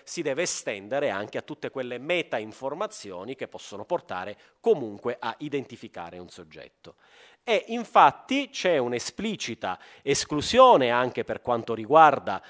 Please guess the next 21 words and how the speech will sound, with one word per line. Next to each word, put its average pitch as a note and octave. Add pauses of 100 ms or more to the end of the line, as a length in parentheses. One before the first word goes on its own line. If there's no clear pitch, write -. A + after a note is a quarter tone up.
(140)
eh, A2+
l'esercizio C#3+
dei C3+
diritti C#3+
dell'interessato, C3
che D3+
è A#2+
contenuta C#3+
nell'articolo A#2+
centotrentotto C#3
del A2
decreto B2
legislativo A#2
centonovantasei A2+
del G#2+
duemilatré, A#2
che -
è G2+
il -
codice D3
privacy, B2+